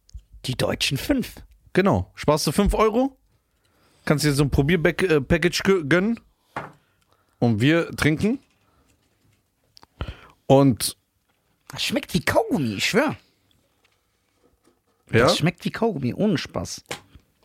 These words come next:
Speaker 1: Schmeckt wie Kaugummi.
Speaker 2: So, kommen wir zurück zu den Kindern.
Speaker 1: Ja. Ich, äh, denkst du, dass John F. Kennedy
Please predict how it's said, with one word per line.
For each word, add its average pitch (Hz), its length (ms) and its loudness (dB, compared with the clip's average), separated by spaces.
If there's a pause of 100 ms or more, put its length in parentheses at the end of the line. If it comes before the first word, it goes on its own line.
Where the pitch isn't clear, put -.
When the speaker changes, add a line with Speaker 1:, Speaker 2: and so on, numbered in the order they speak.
(3250)
Speaker 1:
Schmeckt - 220 -4
wie - 60 -6
Kaugummi. 139 340 0 (400)
Speaker 2:
So, 131 300 4 (580)
kommen 160 180 2
wir 151 80 0
zurück 151 280 -2
zu - 80 -4
den 139 140 2
Kindern. 190 260 2 (800)
Speaker 1:
Ja. 139 260 2 (1300)
Ich, - 220 -10
äh, 160 360 6
denkst 185 260 2
du, 196 60 4
dass 143 120 0
John 180 120 4
F. 160 120 0
Kennedy 180 720 2